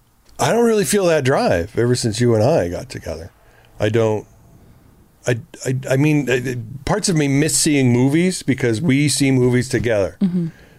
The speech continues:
Speaker 1: And so there are movies I don't see because either I don't think you'll like 'em or our schedules don't meet up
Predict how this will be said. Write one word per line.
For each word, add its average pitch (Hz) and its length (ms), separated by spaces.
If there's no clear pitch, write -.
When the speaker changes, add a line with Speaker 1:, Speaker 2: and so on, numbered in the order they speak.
Speaker 1:
And 110 120
so 120 120
there 113 180
are 131 160
movies 131 360
I 123 160
don't 113 260
see 117 300
because 104 500
either 107 280
I 113 120
don't 110 160
think 110 180
you'll 101 140
like 104 260
'em 185 200
or 113 140
our 101 100
schedules 117 380
don't 127 200
meet 127 160
up 135 200